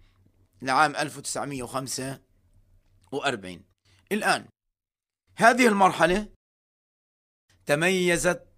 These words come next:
بتحول ميزان القوى للحلفاء واتساع رقعة الحرب بسبب دخول الولايات المتحدة الأمريكية. طب إيش السبب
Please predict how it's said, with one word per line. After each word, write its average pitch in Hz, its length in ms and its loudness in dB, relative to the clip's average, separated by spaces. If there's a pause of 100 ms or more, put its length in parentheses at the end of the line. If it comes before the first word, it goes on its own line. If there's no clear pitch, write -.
(120)
بتحول 170 720 -2
ميزان 160 520 -2
القوى 156 400 -4
للحلفاء 131 640 -8 (1300)
واتساع 156 720 2
رقعة 170 460 -2 (120)
الحرب 151 480 0 (680)
بسبب 165 480 -2
دخول 156 560 -2
الولايات 143 640 -4
المتحدة 127 520 -10
الأمريكية. 104 480 -12
طب 143 220 -6
إيش 202 200 0
السبب 139 480 -4